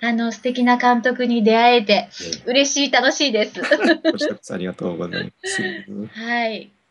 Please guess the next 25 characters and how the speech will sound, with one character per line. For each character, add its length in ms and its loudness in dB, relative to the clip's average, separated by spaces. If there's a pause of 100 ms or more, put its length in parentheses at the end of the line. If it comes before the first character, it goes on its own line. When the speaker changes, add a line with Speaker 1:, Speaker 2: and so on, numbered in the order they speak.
(100)
Speaker 1:
あ 120 -4
の、 260 -2
で 140 4
は、 320 4 (160)
え 80 -6
っ 40 -12
と、 100 -8
時 180 -4
間 340 0
に 160 -4
な 140 -2
り 140 -2
ま 160 2
し 80 -10
た 160 0
け 120 -4
ど 140 -2
も、 200 0
は 260 -6
い、 20 2
Speaker 2:
は 60 6
い。 40 -6
Speaker 1:
最 280 -2
後 100 -2
に、 280 0